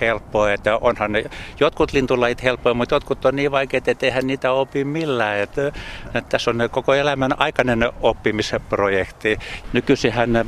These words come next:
varsinkin suuri yleisö käsittää, äh, bongaamisella kaiken lintuharrastuksen, ja sitä se, äh, ei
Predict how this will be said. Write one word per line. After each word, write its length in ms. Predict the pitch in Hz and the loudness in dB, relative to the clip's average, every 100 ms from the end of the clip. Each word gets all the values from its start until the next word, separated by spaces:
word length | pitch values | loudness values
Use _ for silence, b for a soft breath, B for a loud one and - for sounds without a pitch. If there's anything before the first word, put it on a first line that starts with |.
| - - | -4 -2
varsinkin 400 | 113 120 113 113 | 0 0 -2 -2
suuri 320 | - 123 117 | 2 2 4
yleisö 380 | 110 110 104 110 | 4 2 2 0
käsittää, 460 | 104 101 110 - 107 | -2 -2 -2 -2 -2
äh, 560 | 127 107 101 107 156 - B B | 0 0 0 0 -2 -10 B B
bongaamisella 600 | - 113 113 101 104 110 104 | 0 2 2 0 0 -2 -2
kaiken 500 | - 113 104 98 95 | 0 -2 -2 -4 -2
lintuharrastuksen, 1120 | 104 104 101 95 95 92 - 98 - 107 101 | -2 0 -2 0 0 -2 -2 -6 -4 -2 0
ja 200 | 101 98 | 0 -2
sitä 300 | - 107 110 | -4 -2 -2
se, 140 | 107 101 | 0 0
äh, 60 | 101 120 101 - | 0 0 0 0
ei 280 | 104 104 | 0 0